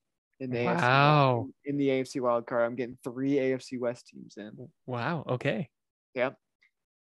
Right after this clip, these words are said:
Speaker 1: I, I, I had a hard, I almost put the Raiders in there too, but I feel like the Bengals will be probably, like, the, the first team out. And then I'm taking Packers,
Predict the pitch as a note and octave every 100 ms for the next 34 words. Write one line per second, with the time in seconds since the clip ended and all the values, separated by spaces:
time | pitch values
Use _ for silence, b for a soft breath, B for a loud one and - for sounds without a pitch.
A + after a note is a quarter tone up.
0 | D#3+ A#2 C#3 - A#2 - D3 D#3 G3 F#3+
1 | A3 G3+ D#3 D#3 E3 A3+ - B3 G#3+ F3
2 | F#3 D#3 B2+ B2+ A#2 A2+ A#2+ G#2 G#2+ A2
3 | - - G#2+ G#2 F#2+ G#2 G#2+ G2 A2 A#2
4 | G#2+ A2 B2+ _ _ _ _ _ - A2+
5 | A2+ G#2+ G2+ G#2 G#2 - G#2+ _ A#2+ -
6 | A2 - B2 G#2 F#2+ G2+ - _ _ _
7 | _ C3+ C#3 C3+ B2+ B2+ C#3 C3 C3 B2
8 | A#2+ - _ _ _ _ _ - D3 D3
9 | D3 C#3+ B2+